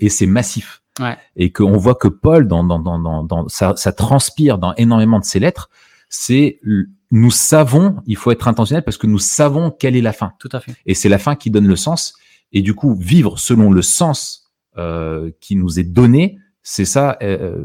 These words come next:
Speaker 1: finalement, c'est comme ça qu'on va avoir une vie vraiment intentionnelle.
Speaker 2: Et tu sais que
Speaker 1: Ok.
Speaker 2: j'aime bien la deuxième épître de Pierre, que je cite tout le
Speaker 1: Ah
Speaker 2: temps.
Speaker 1: bon ? Ah bon ?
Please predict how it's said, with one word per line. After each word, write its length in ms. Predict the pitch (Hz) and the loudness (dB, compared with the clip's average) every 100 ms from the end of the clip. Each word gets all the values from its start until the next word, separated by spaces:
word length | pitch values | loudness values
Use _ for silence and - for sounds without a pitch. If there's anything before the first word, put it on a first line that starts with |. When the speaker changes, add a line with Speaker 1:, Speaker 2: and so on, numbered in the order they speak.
| 95 | -12
Speaker 1:
finalement, 400 | - 104 92 117 | -4 0 2 2
c'est 160 | 135 95 | 0 -2
comme 160 | 117 104 | 0 0
ça 120 | 135 | -4
qu'on 140 | 104 | -6
va 60 | 92 | -8
avoir 160 | 95 | -6
une 100 | 98 | -8
vie 60 | 95 | -8
vraiment 240 | 101 98 | -8 -8
intentionnelle. 380 | 95 95 - - _ | -10 -14 -18 -18 _
Speaker 2:
Et 60 | 143 | -12
tu 120 | 143 | -8
sais 140 | 165 170 | -4 -2
que 60 | |
Speaker 1:
Ok. 60 | 143 | 0
Speaker 2:
j'aime 100 | 147 | 2
bien 120 | 151 | 2
la 120 | 131 | 0
deuxième 340 | 131 131 139 139 | -4 -2 0 0
épître 420 | 131 131 - 131 | -4 -10 -12 -10
de 80 | 127 | -8
Pierre, 420 | - 156 156 _ | -6 -6 -8 _
que 120 | - | -10
je 80 | 135 | -10
cite 240 | 131 151 | -8 -6
tout 80 | - | -2
le 60 | 156 | 2
Speaker 1:
Ah 40 | - | 4
Speaker 2:
temps. 200 | 190 165 | 4 4
Speaker 1:
bon ? 280 | 202 202 320 | 2 2 2
Ah 60 | 208 | 2
bon ? 180 | 196 | -2